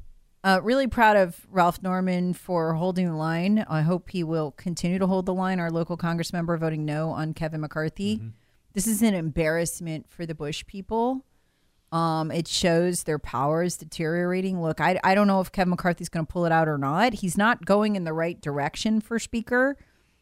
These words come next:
Speaker 1: Um, you'd think by ballot three it would be getting tighter.
Speaker 2: Actually, uh, Democrat Hakeem Jeffries, the, uh, minority leader in the House, is leading.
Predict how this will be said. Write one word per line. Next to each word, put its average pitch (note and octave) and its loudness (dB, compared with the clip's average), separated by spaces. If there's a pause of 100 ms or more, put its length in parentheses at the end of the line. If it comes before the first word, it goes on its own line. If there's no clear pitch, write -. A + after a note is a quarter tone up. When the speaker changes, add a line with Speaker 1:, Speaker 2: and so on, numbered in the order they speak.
(240)
Speaker 1:
Um, D#3+ 0
you'd G#3 2
think A3+ 4
by F3+ 4
ballot F3 4
three F#3+ 0
it D#3+ -2
would F3 0
be E3 -2
getting D#3+ 0
tighter. A3+ -2 (420)
Speaker 2:
Actually, C#3+ -6
uh, A#2+ -4 (300)
Democrat D3+ 0
Hakeem C#3 0
Jeffries, A#2 -4
the, A2+ -4
uh, A2 -6
minority C3 -4
leader B2 -4 (260)
in A#2+ -2
the A#2 0
House, C3+ -2
is C#3+ -2
leading. D3 -2